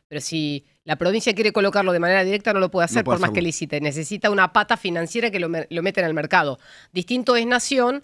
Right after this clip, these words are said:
Speaker 1: que tiene una Secretaría de Finanzas que lo hace de forma directa y mete los bonos en el mercado licitando. Pero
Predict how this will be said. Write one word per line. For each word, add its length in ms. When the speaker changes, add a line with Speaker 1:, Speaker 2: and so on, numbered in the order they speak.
Speaker 1:
que 100
tiene 200
una 320
Secretaría 420
de 80
Finanzas 440
que 120
lo 100
hace 180
de 60
forma 300
directa 420
y 60
mete 320
los 120
bonos 280
en 40
el 100
mercado 500
licitando. 640
Pero 40